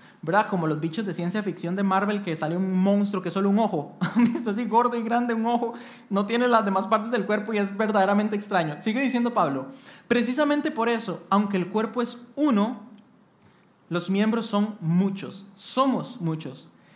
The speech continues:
Y aquí viene la parte que nos va a dar un guamazo en la cabeza. Entonces, no puede el ojo decirle a la mano, "No te necesito". Wow.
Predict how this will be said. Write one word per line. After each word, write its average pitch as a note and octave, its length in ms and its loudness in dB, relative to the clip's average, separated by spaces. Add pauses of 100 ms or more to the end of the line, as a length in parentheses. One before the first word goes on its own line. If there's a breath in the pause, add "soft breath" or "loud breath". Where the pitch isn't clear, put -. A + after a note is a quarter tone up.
(240 soft breath)
Y A#3 160 2
aquí A3 260 4
viene D4 260 4
la A3+ 140 4
parte A#3 240 0
que A#3 80 -6
nos G3 160 -2
va G3 80 2
a G3+ 100 4
dar G#3 40 0
un G#3 600 0
guamazo G#3 540 2
en G3 80 0
la F#3+ 140 -4
cabeza. D#3 440 -6 (520 loud breath)
Entonces, A#3+ 540 2
no A3+ 220 2
puede B3+ 220 4
el B3+ 80 4
ojo B3 160 4
decirle A#3 320 0
a A#3 40 0
la G3 80 0
mano, G3 400 2 (360)
"No E3+ 280 0
te F#3+ 100 -6
necesito". E3 500 -10 (800)
Wow. C#3+ 220 -4